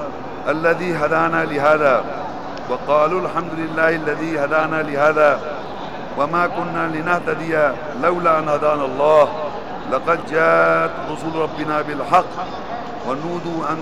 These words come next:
تلكم الجنة أورثتمو-، أورثتموها بما كنتم تعملون. يا أيتها النفس المطمئنة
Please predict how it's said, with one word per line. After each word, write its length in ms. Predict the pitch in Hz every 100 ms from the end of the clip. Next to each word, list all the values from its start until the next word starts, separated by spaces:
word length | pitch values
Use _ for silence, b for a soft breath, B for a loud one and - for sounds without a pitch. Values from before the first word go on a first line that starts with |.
| 151
تلكم 280 | 175 - 165
الجنة 640 | 156 143 151 170 180 185 - - - - - - -
أورثتمو-، 720 | 143 180 185 180 175 170 165 - - - 151
أورثتموها 720 | 175 175 175 180 165 156 160
بما 360 | 156 160 160 156
كنتم 340 | 165 160 156 156 147
تعملون. 580 | 143 139 139 156 143 107 - - - - - - - - - - -
يا 800 | 143 160 160 156 156 151 147 131
أيتها 440 | 147 156 147 143
النفس 500 | 147 151 147 143 -
المطمئنة 1000 | 151 139 143 143 135 151 160 180 185 180